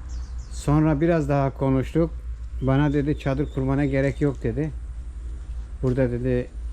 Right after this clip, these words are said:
"yatacak yerler var." Şöyle şurayı açtı. Bakın.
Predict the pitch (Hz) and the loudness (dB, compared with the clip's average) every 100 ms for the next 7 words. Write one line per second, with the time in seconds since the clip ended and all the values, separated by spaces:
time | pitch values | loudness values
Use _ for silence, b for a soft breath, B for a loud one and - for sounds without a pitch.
0 | - - 120 - 110 120 107 - - - | -6 -2 -2 0 -2 -2 -4 -8 -12 -10
1 | - - - - - - - - - - | -10 -12 -12 -12 -12 -12 -14 -12 -14 -14
2 | - - 117 110 117 101 113 113 - - | -6 2 2 4 2 0 -4 -6 -10 -12
3 | - - - - - - - - - - | -12 -10 -10 -10 -8 -8 -8 -8 -8 -8
4 | - - - - - - - - - - | -6 -6 -6 -8 -6 -8 -8 -8 -8 -8
5 | - - - - - 107 101 95 - 117 | -8 -8 -8 -8 -4 -4 -4 -4 -4 0
6 | 107 104 98 - - 139 1077 - - 831 | 0 0 -2 -6 -6 -4 -4 -6 -10 -10
7 | - - - - - - - - 107 - | -10 -12 -12 -12 -12 -8 -4 -2 -2 -2